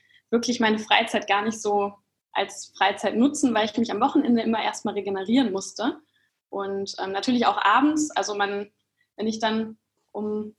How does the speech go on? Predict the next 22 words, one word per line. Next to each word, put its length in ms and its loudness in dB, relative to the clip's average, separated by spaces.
sieben 360 2
oder 220 2
acht 280 -4
morgens 340 0
aus 140 -4
dem 160 -4
Haus 240 2
gekommen, 400 -2
aus 180 0
dem 140 -2
Haus 180 2
gegangen 280 0
bin, 160 2
war 160 6
ich 100 -2
dann 200 0
meistens 520 2
so 160 2
um, 320 -2
ja, 280 2
einundzwanzig 680 -4
Uhr, 440 2